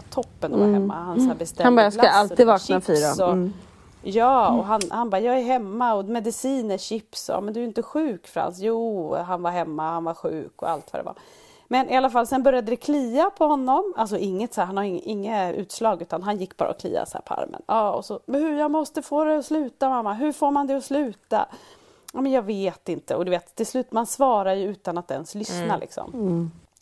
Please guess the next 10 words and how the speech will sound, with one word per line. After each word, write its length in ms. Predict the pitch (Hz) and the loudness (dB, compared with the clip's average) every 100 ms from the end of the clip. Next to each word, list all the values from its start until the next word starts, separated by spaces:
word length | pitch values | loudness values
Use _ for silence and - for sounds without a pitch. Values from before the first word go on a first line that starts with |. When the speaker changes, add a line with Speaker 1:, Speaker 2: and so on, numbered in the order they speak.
| - | -6
Speaker 1:
Sen 180 | 269 | -4
kommer 260 | 262 202 180 | -2 -2 -2
han 180 | 170 160 | -4 -6
med 100 | 160 | -6
sin 180 | 170 170 | -8 -8
mobiltelefon. 840 | 170 175 170 165 170 - - 185 - _ _ _ _ _ _ _ _ _ _ _ _ _ _ | -6 -8 -8 -10 -10 -10 -12 -12 -18 _ _ _ _ _ _ _ _ _ _ _ _ _ _
Han 160 | 277 | 0
bara, 180 | 220 - - | 2 0 2
"Kolla 300 | 311 311 254 | 4 6 4
här." 340 | 190 - 170 | 2 -2 -4